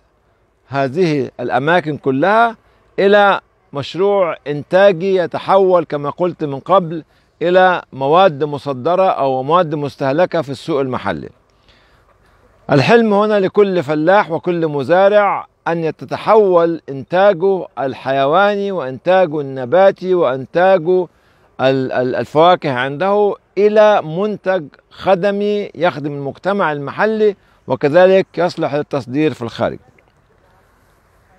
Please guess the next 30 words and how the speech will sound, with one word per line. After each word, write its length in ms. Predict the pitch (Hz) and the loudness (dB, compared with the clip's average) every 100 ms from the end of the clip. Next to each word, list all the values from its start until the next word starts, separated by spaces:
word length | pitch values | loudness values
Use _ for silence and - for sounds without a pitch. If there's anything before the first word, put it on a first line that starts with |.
| _ _ _ _ _ _ - | _ _ _ _ _ _ -2
We 160 | 151 185 | 4 6
want 420 | 208 233 240 - | 8 6 2 -4
the, 240 | 135 175 | -4 -2
we, 320 | 165 117 185 156 | -2 -2 -2 0
the 120 | 151 | 0
farmers 440 | 190 226 220 202 | 4 4 4 0
here 140 | 202 196 | 0 0
want 300 | 208 196 180 | -2 -6 -6
you 140 | 214 | -6
to 120 | 202 | -6
help 260 | 147 190 208 170 | -4 -2 -2 -2
them 200 | 160 131 | -4 -4
to 120 | 165 | -6
change 400 | - 202 214 208 | -4 -4 -2 -2
their 120 | 196 180 | -2 -2
product 480 | 170 202 220 - | 0 2 0 -2
into 540 | - 202 220 220 220 208 _ | -4 -4 -2 2 4 2 _
community 480 | 175 175 202 - 175 | -6 -2 -2 -2 -4
service. 640 | - 185 156 87 - - _ _ _ _ _ _ _ - | 2 2 2 -2 -16 -20 _ _ _ _ _ _ _ -4
Whether 260 | 123 131 135 | 0 2 0
to 100 | - | -2
change 240 | - 190 | 0 0
this 120 | 165 - | 0 -2
kind 400 | 185 185 185 147 | 2 2 2 -2
of 300 | 123 127 - | -2 -2 0
product 480 | 175 175 190 - | 2 2 0 -2
like 340 | 147 147 135 - | -2 0 -2 -8
strawberry, 880 | - - - 175 175 170 185 180 | -20 -12 0 2 2 0 0 0
like 340 | 165 110 101 - | 0 -4 -4 -2
raspberry, 680 | 156 180 156 147 180 180 | 0 0 -4 -6 -4 -4